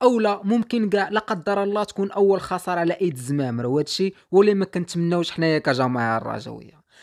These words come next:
الرجاء اللي باش نكونوا واقعيين الفريق حاليا واجد من جميع النواحي. أولا الفريق بدون غيابات، ثانيا راجعين في آخر ماتش رابحين، ثالثا الفريق متصدر.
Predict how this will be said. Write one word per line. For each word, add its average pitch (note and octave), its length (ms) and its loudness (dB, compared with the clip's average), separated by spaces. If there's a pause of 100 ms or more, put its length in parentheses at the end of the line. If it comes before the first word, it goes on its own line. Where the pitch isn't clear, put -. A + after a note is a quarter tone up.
(100)
الرجاء A#3+ 480 4
اللي A3 120 0
باش G#3+ 220 -2
نكونوا G#3 380 2
واقعيين D#3+ 420 -2
الفريق D#3 400 -2
حاليا F#3 480 -2 (200)
واجد F#3 380 2
من F3+ 100 2
جميع D#3 440 0
النواحي. A2+ 580 -6 (220)
أولا D3+ 320 2
الفريق C#3 440 -4
بدون D#3+ 300 -4
غيابات، F#3 520 -4 (220)
ثانيا C#3 520 -2
راجعين D3+ 360 0
في - 120 -16
آخر F#3 280 -2
ماتش F#3+ 320 -2
رابحين، E3+ 440 -2 (220)
ثالثا G3+ 360 0
الفريق E3+ 460 -2
متصدر. - 680 -10